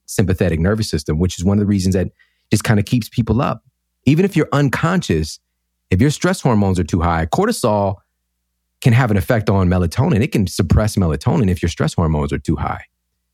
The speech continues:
You know, so getting that bit of morning, and this doesn't mean you can't train in the afternoon or whatever it is for you, but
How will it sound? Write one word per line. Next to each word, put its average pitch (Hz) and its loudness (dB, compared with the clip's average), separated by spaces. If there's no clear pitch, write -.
You 95 2
know, 90 2
so 90 -2
getting 160 4
that 139 0
bit 113 2
of 107 0
morning, 104 0
and 110 2
this 135 0
doesn't 139 0
mean 127 2
you 113 0
can't 113 0
train 101 0
in 95 2
the 90 0
afternoon 95 2
or 90 0
whatever 90 0
it 92 0
is 95 0
for - -4
you, 90 2
but 104 -2